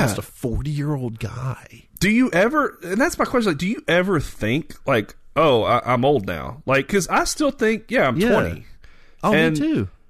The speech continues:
Speaker 2: it's, it's a disaster because, like, I'll still try to, like, you know, with my son, like, race him.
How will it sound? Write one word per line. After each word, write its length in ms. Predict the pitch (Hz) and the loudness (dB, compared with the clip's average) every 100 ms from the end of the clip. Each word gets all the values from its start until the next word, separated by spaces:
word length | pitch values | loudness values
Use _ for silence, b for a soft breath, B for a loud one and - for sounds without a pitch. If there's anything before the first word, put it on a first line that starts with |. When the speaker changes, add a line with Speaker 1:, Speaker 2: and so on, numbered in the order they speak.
| - | -2
Speaker 2:
it's, 300 | 180 180 139 - | 0 0 -2 -2
it's 160 | 185 | 0
a 60 | 180 | 0
disaster 560 | 147 139 240 302 - 147 | 0 0 0 0 -4 -4
because, 640 | 143 - 156 147 135 - - | -4 0 0 0 -4 -10 -6
like, 180 | 147 156 | 0 0
I'll 160 | 165 247 | 2 0
still 240 | - 226 | 0 0
try 240 | - 185 175 | 2 2 2
to, 240 | 127 104 b b b b b - | 2 0 b b b b b -8
like, 240 | - 131 123 | 0 0 2
you 80 | 160 | 2
know, 100 | 175 | 2
with 140 | - | 2
my 120 | 143 | 0
son, 340 | 127 - 143 151 | 0 2 2 2
like, 100 | 113 | 0
race 360 | 107 113 143 - | 0 0 0 0
him. 320 | 160 160 170 | 0 0 -2